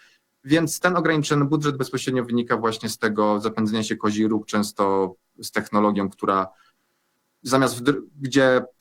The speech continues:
firmy zamiast wdrożyć nową technologię, rozwijają na siłę tą starą, skostniałą architekturę. Pojawiają się oczywiście technologie, które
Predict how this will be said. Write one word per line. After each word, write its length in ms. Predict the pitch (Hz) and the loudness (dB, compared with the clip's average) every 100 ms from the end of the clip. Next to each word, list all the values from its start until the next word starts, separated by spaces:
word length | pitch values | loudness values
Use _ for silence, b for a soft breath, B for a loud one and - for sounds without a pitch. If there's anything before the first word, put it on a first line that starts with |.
| - | -4
firmy 320 | - 151 143 | 0 2 2
zamiast 280 | 127 131 120 | 2 0 -2
wdrożyć 360 | 120 131 131 120 | -2 0 0 0
nową 260 | 135 131 | 0 -2
technologię, 920 | 127 131 - 131 131 131 143 156 175 165 - _ | -2 -2 0 2 2 2 0 0 0 -2 -6 _
rozwijają 520 | 135 131 120 127 127 123 | -2 0 0 2 2 2
na 100 | 120 | -2
siłę 240 | - 120 | 0 -2
tą 180 | 110 101 | 0 -4
starą, 520 | - 110 104 104 101 _ _ _ _ _ _ _ | 0 2 2 0 -2 _ _ _ _ _ _ _
skostniałą 520 | - - 95 107 104 | -8 -4 -2 0 0
architekturę. 640 | 98 101 104 - - 92 85 - _ _ _ _ _ _ _ _ _ | 0 -2 -4 -4 -2 -2 -4 -12 _ _ _ _ _ _ _ _ _
Pojawiają 340 | 143 143 202 | 2 4 2
się 120 | 214 | 2
oczywiście 360 | 185 - 175 160 | 0 2 0 0
technologie, 920 | 165 143 139 127 117 110 117 120 147 - B B _ | 0 -2 0 2 2 0 0 2 0 -4 B B _
które 840 | - - 147 143 139 139 139 139 | -20 0 2 4 4 4 2 0